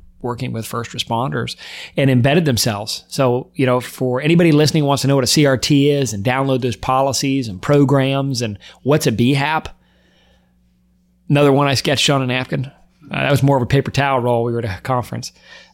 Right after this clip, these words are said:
Uh, to put it all together so it works and ties in with risk management and H R and three seventy-six and how to get it covered under insurance and how to force the hand of your E A Ps. We could do a whole session on I could teach people how to force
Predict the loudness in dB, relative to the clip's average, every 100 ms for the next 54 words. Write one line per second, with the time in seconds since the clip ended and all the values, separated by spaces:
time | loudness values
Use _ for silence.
0 | _ -4 -2 -4 -4 2 4 4 2 0
1 | 0 0 0 -4 -2 -4 -4 -8 -2 0
2 | 0 -2 -2 -4 -4 -6 -2 -2 -2 -2
3 | -4 -6 -8 -6 -2 -2 0 0 2 0
4 | -4 -8 -12 -4 -2 0 0 -2 -2 0
5 | -2 -2 -6 -6 -6 -4 -4 -2 -2 -2
6 | 0 0 2 0 0 0 0 -2 -2 -4
7 | -6 -4 -4 -2 -2 -2 -2 -2 0 0
8 | -2 -2 -2 -2 -2 -2 -2 -2 -4 -4
9 | -4 -2 -4 -2 -4 -4 -6 -10 -10 -12
10 | -10 -10 -8 -8 -8 -8 -14 -8 -6 -6
11 | -10